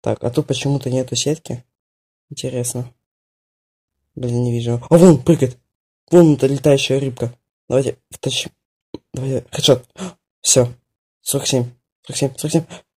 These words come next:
Блин. Я... Ладно, я знаю, где он сидит. Щас я его смогу отпинать. Наверное, смогу отпинать. Если я щас сам не тупану.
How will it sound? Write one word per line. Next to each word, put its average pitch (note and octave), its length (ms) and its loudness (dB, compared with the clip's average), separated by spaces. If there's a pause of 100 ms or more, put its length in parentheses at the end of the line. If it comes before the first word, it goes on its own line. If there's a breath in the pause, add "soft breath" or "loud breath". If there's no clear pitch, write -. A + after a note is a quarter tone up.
(460)
Блин. D#3 500 4 (580)
Я... D3 360 4 (1200)
Ладно, C3+ 180 8
я C3+ 120 4
знаю, C3+ 180 2
где C3 80 2
он B2+ 80 2
сидит. D3 420 0 (440)
Щас - 260 0
я C#3 40 2
его C3 80 0
смогу C3+ 260 0
отпинать. A#2+ 440 -2 (800)
Наверное, B2 380 4
смогу A#2 280 0
отпинать. A2+ 400 -4 (220 soft breath)
Если B2+ 180 0
я A#2+ 60 -4
щас B2 140 -2
сам A#2+ 180 2
не A#2+ 80 0
тупану. A#2 420 -4